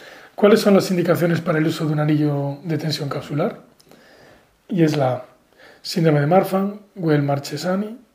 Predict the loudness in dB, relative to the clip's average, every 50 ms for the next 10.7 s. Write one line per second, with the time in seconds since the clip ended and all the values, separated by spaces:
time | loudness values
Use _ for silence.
0 | _ _ _ -6 -6 -4 -2 0 0 0 0 0 0 0 0 -2 -2 -4 -2 0
1 | 0 0 0 0 -2 -4 -2 -4 -4 -4 -4 -6 -8 -12 -14 -14 -18 _ _ _
2 | _ _ _ _ _ _ _ _ _ _ _ _ _ _ _ _ _ _ _ _
3 | _ _ _ _ _ _ _ _ _ _ _ _ _ _ _ _ _ _ _ -20
4 | -20 -20 -20 -20 -20 -20 -20 _ _ _ _ _ -8 -4 -2 -2 -2 -4 -4 -8
5 | -6 -4 -2 -2 0 0 -2 0 0 0 0 0 -2 -6 -10 -18 -20 -20 -20 _
6 | _ _ _ -6 -2 2 2 2 2 2 -4 -2 -2 -2 0 0 -2 -2 -2 -4
7 | -6 -4 -4 -6 -4 -4 -4 -4 -2 -2 -2 0 0 0 0 -2 -4 -6 -6 -4
8 | -2 -2 -2 -2 -4 -4 -4 -6 -6 -6 -6 -6 -6 -4 -4 -4 -4 -4 -6 -6
9 | -6 -8 -8 -6 -4 -4 -2 -4 -4 -6 -6 -6 -6 -6 -4 -4 -6 -6 -4 -6
10 | -6 -6 -8 -12 -14 -14 -8 -2 -2 -2 -2 -2 -8 -14